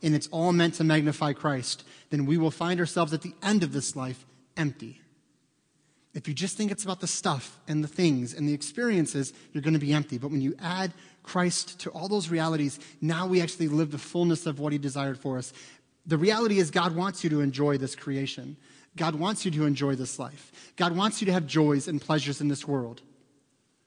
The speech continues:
But everything we enjoy must be enjoyed through the lens of God's word and what honors him.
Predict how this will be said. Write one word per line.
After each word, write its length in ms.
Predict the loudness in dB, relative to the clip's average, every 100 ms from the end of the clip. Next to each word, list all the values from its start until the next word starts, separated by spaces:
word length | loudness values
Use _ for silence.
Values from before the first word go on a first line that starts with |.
| _ _ _ _ _
But 120 | -8 -4
everything 460 | -4 -2 0 2 4
we 160 | 4
enjoy 460 | 4 4 2 2 4
must 340 | 2 2 0
be 140 | 0 2
enjoyed 400 | 2 2 2 0
through 120 | -2
the 100 | 0
lens 680 | 4 6 6 6 4 2 -4 -12 -10
of 160 | -8 -2
God's 320 | -2 -2 -2
word 280 | 2 2 2
and 100 | 0
what 120 | -6
honors 380 | -6 -6 -6 -4
him. 400 | -2 0 -2 -8